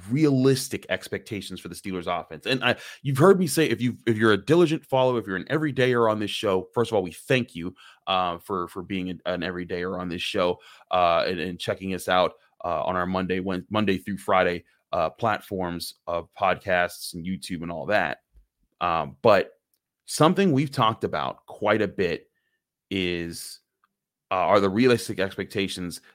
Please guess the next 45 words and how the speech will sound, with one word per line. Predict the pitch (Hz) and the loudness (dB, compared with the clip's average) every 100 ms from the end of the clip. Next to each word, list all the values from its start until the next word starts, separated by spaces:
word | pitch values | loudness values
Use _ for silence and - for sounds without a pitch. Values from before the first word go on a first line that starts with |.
| - | -12
that | 90 | -8
the | 92 | -8
Steelers | - 92 80 | -4 -2 -2
have. | 82 73 76 | -2 -2 -2
And | |
there's | 85 - | -8 -2
people | 147 143 | 2 4
that, | 127 95 | 2 2
that | 117 - | 0 0
come | 123 123 | 0 0
in | |
and | 113 | 0
say, | 98 | -2
"Chris, | 90 - 196 - | -2 2 2 4
they're | 185 | 4
going | 156 135 | 6 4
to | |
the | 147 | 2
Super | 170 214 | 0 0
Bowl." | 113 98 | 2 2
And | |
I'll | 101 | 2
be | 95 | 0
like, | - | -2
"Okay, | 95 95 76 - | -4 -4 -6 -8
you | 85 98 147 | -8 -4 -2
relax | 120 113 - - | 2 4 2 -2
over | 87 71 | -10 -8
there. | 60 - _ _ _ - | -14 -16 _ _ _ -8
Chill | - 98 | -4 -4
out." | 67 _ _ _ _ _ _ _ _ | -6 _ _ _ _ _ _ _ _
But | - 180 120 - _ _ _ _ _ _ _ | 2 2 2 -2 _ _ _ _ _ _ _
there | 98 127 143 | -2 2 4
is | 170 120 110 | 2 0 -4
reason | 180 220 160 156 | 0 0 -2 -4
to | 156 | -2
be | 175 | -2
excited | 190 - 190 202 175 | -4 -2 2 4 4
about | 127 98 76 | 2 2 -4
this | - | -14
team. | - - - | -12 -10 -8
Again, | 107 165 | -2 0
in | 107 - | 0 -6
twenty | - 156 190 175 | -6 -4 -4 -6
twenty-two, | 170 147 135 - 151 117 101 | -4 -4 -8 -6 -2 -2 -4